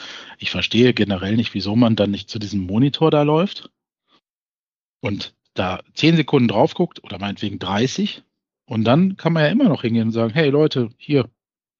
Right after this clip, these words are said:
da ist es, hab schwarz auf weiß gesehen, klar, gestrecktes Bein in den Gegenspieler, kann ich so pfeifen, bleibt bei dem Pfiff.“ Oder halt, und dafür, das hatte ich ja im Vorgespräch schon gesagt, dafür würde er gefeiert werden, wenn er sagen würde, „Hey,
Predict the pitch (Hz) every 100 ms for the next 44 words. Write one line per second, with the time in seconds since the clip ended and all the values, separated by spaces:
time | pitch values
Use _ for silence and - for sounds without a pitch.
0 | _ _ _ _ _ - 135 139 120 -
1 | 147 - 147 135 123 127 123 - 120 131
2 | 120 - - 135 131 117 - 131 - -
3 | 139 143 143 135 123 120 131 131 127 -
4 | 127 123 113 _ - 117 110 123 110 -
5 | 123 135 135 127 - _ 110 107 - -
6 | 95 95 - - - 139 156 156 - -
7 | - - - - - - - _ _ -
8 | 143 151 - - 113 107 113 110 131 117
9 | 104 110 - 107 107 104 120 120 120 -
10 | 123 127 117 120 113 107 - 104 107 104
11 | 92 98 - 107 110 117 127 123 120 117
12 | 117 117 123 131